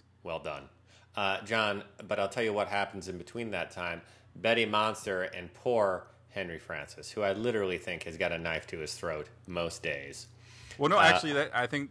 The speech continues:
Speaker 2: you're right, because otherwise you wouldn't wear that turtleneck.
Speaker 1: Exactly. He's gotta hide all the scars, John. Now, we're not saying he's become a cutter, okay? Because we know that's a very sensitive subject. But he does cut himself just so he can feel something. They are sitting in the car,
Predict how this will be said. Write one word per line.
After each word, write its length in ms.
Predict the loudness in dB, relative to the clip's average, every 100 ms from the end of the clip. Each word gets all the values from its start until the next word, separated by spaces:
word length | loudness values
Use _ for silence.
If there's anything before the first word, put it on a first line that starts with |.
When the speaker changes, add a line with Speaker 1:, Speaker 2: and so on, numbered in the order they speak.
| -8
Speaker 2:
you're 140 | 2
right, 280 | 4 4 0
because 360 | -2 -2 0
otherwise 560 | 0 0 4 4 4 -2
you 80 | -6
wouldn't 240 | -6 -6
wear 180 | -4 -2
that 160 | -2 -2
turtleneck. 460 | -2 -2 -4 -8 -14 -2 2
Speaker 1:
Exactly. 540 | 6 10 8 6 -2
He's 260 | 0 2 6
gotta 180 | 8
hide 320 | 6 4 2 2
all 140 | 2
the 80 | -4
scars, 440 | -2 2 2 0
John. 220 | -2 -2
Now, 160 | 0 0
we're 60 | 2
not 240 | 0 0
saying 240 | -2 -4
he's 180 | -4 -10
become 300 | -12 -12 -12
a 60 | -12
cutter, 340 | -8 -8 -8 -10
okay? 260 | -4 -2 -2
Because 300 | -6 -10 -6
we 100 | -4
know 160 | -4
that's 200 | -4 -6
a 20 | -6
very 280 | -8 -8 -12
sensitive 480 | -10 -10 -10 -14
subject. 480 | -10 -10 -10 -14 -16 -20 -20 -8
But 120 | -6
he 100 | 6
does 200 | 8 8
cut 260 | 4 2 2
himself 380 | 0 -2 -2 -2
just 160 | -6
so 100 | -4
he 80 | -6
can 140 | -6 -6
feel 180 | -6
something. 380 | -8 -12 -14 -18 -20 -20 -18 -12 -12 -12 -16 -20 -2 8
They 120 | 12
are 120 | 12
sitting 280 | 10 10 12
in 80 | 10
the 80 |
car, 460 | 8 8 8 6 2